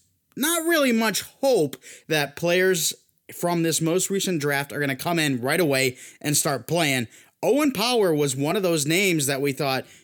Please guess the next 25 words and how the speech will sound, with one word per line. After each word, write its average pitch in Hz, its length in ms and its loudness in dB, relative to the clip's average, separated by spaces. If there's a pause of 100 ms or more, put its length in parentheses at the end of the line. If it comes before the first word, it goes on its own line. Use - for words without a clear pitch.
"This 196 220 2
is 339 140 2
a 302 40 0
guy 127 320 -2
that 135 200 -6
can 151 140 -4
come 147 200 -2
in 131 140 0
right 127 160 -2
away 123 260 0
and 113 180 -8
play." 214 360 0 (360)
Not 214 340 -2
gonna 247 180 0
be 175 100 0
the 139 100 -2
case. 233 440 2
So, 165 420 0 (800)
I, - 120 -8 (180)
what's 190 440 0
the 247 140 2
expectation? 185 800 0
Is 135 160 -2
it 160 140 0
now 202 560 2